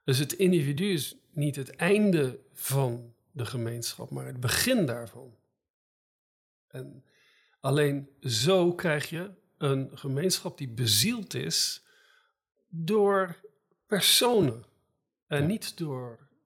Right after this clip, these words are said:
Speaker 1: door anonieme, dan wordt de samenleving niet de mierenhoop, zoals, eh, Dostoevsky zegt.
Speaker 2: Alleen, alleen een, een individu, een enkeling, kan ik-jij-relaties aangaan, eigenlijk.
Speaker 1: Ja.
Speaker 2: Ja.
Speaker 1: Ja, inderdaad. En daarom moeten we dus inderdaad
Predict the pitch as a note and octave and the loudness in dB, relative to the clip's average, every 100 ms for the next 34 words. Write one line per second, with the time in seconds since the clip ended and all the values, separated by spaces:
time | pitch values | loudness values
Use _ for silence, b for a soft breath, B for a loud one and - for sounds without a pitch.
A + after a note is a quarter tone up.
0 | _ C3 C3 B2 D#3+ C#3+ C#3 C#3 F3 F3+ | _ -12 -10 -8 -6 -2 -2 -2 -2 -4
1 | D#3 C#3 D#3 F#3 G3+ F3+ D#3+ - - F#3 | -6 -6 -6 -4 -6 -8 -14 -6 -4 -2
2 | F3 E3 D3+ C#3+ D3+ C#3 C3+ C#3 A#2+ A2+ | -2 -2 -4 -6 -4 0 4 4 2 -2
3 | A#2 - - - A#2+ - B2+ B2+ B2+ - | -6 -12 -16 -14 -10 -10 -10 -16 -12 -10
4 | C#3 B2+ - C#3 C3+ C2+ _ _ _ - | -10 -12 -14 -16 -20 -20 _ _ _ -12
5 | A2+ A2 A2 - A2+ A2 A2 G#2+ G2 G2+ | -8 -6 -8 -14 -12 -8 -8 -10 -14 -20
6 | _ _ _ _ G#2 F#2+ _ - A2 F#2+ | _ _ _ _ -20 -20 _ -18 -18 -16
7 | F2+ A2+ G2 A#2+ B2+ A#2 G#2+ G#2 - G#2+ | -16 -14 -12 -12 -10 -8 -10 -10 -8 -8
8 | G2 - A#2 G#2 G2+ G2 F#2 F2+ F2+ - | -10 -16 -16 -10 -10 -8 -12 -14 -18 -20
9 | C#2 F2 - E2 _ _ - F#3 A3+ G#3 | -20 -20 -20 -20 _ _ -4 0 2 0
10 | - - F#2 - _ F3+ F#3+ E3 D#3+ E3 | -4 -12 -20 -20 _ 2 2 4 4 4
11 | F3 C#3 C#3+ D3 F3+ G3 F#3 G3+ E3+ D3+ | 4 4 4 4 4 4 4 0 -4 -8
12 | C#3+ C#3+ D#3+ D3 D3+ F#3 F#3+ | -4 0 2 2 2 0 -2